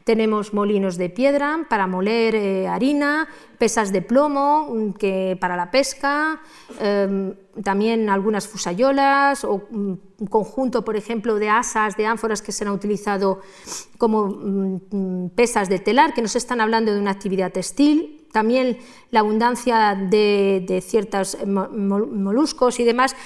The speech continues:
mm, caracoles marinos de la especie Murex, eh, eh, plantean la posibilidad de una producción de púrpura. Su proximidad también a la zona de las salinas,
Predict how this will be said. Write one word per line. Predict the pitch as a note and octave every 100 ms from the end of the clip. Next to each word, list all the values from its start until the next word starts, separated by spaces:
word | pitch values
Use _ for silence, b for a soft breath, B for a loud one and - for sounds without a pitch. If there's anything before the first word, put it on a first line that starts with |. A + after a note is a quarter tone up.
| B _ -
mm, | G#3+ G3+ G3+ G3+ -
caracoles | - F#3+ F#3+ B3 G#3+
marinos | A3 A3+ C4 A3+
de | G#3
la | G3
especie | F3+ A3+ - A3
Murex, | C4 B3+ C#4 -
eh, | B B B
eh, | A3+ A3 B3 A3+ G#3 G3+ F#3+ - - G3
plantean | G#3+ A3 C4 C4+
la | B3
posibilidad | A3 - G3+ A3 A#3
de | A3+
una | A3
producción | G3+ G3+ G3 G#3 G3
de | F#3+
púrpura. | C4+ D4+ - B3 B3 D4 B B B B -
Su | - D4+
proximidad | C#4 C#4 C#4+ C4+ C4+ D#4+ D#4+
también | D#4 D4 D4+ C#4
a |
la | C4
zona | B3 - C4 B3+ B3
de | A#3+ A#3 A3
las | G#3 -
salinas, | G#3+ C4+ B3 D4 -